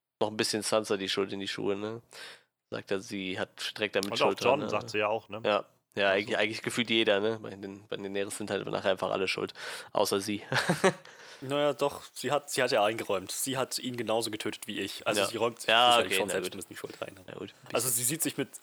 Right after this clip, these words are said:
Speaker 3: Sicherheit absolut im Recht in der Situation.
Speaker 2: Sie
Speaker 1: Ja,
Speaker 2: sieht
Speaker 1: ja.
Speaker 2: ihre Hand gezwungen, glaub ich, einfach,
Speaker 3: Ja,
Speaker 2: das zu tun,
Speaker 3: ja. Und ich,
Speaker 2: selbst.
Speaker 3: ehrlich gesagt, hat sie da wahrscheinlich auch wirklich irgendwo einen Punkt getroffen. Ich meine, sie hat es,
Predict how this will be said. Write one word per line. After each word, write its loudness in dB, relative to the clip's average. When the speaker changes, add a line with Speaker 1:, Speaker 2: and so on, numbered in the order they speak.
Speaker 3:
Sicherheit 0
absolut -2
im -6
Recht 0
in -6
der -4
Situation. -4
Speaker 2:
Sie 4
Speaker 1:
Ja, 6
Speaker 2:
sieht 6
Speaker 1:
ja. 4
Speaker 2:
ihre 6
Hand 0
gezwungen, -2
glaub -4
ich, -14
einfach, -12
Speaker 3:
Ja, 2
Speaker 2:
das -4
zu -18
tun, -4
Speaker 3:
ja. 4
Und -6
ich, 0
Speaker 2:
selbst. -10
Speaker 3:
ehrlich 0
gesagt, -4
hat -2
sie -2
da 2
wahrscheinlich 0
auch -2
wirklich -8
irgendwo -4
einen -4
Punkt -2
getroffen. -2
Ich -10
meine, 0
sie 0
hat 0
es, -4